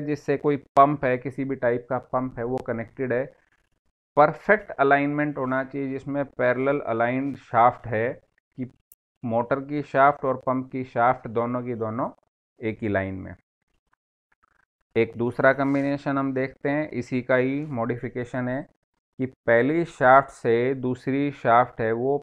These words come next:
parallel जरूर है लेकिन नॉन अलाइंड है, कि ये मोटर है, ये कोई दूसरा पंप है, connected है,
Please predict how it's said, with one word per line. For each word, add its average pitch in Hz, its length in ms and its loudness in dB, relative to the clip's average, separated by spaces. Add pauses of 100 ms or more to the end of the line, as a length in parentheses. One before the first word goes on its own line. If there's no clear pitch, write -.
parallel 120 440 0
जरूर 147 360 2
है 113 160 0 (380)
लेकिन 143 500 -2 (120)
नॉन 117 460 4
अलाइंड 104 420 -2
है, 90 60 -6
कि - 400 -14
ये 127 180 0 (100)
मोटर 127 460 4
है, 143 220 2 (200)
ये 127 120 -2
कोई 131 200 0
दूसरा 127 360 0
पंप 143 360 -4
है, 147 120 0 (600)
connected 131 480 -2
है, 143 260 2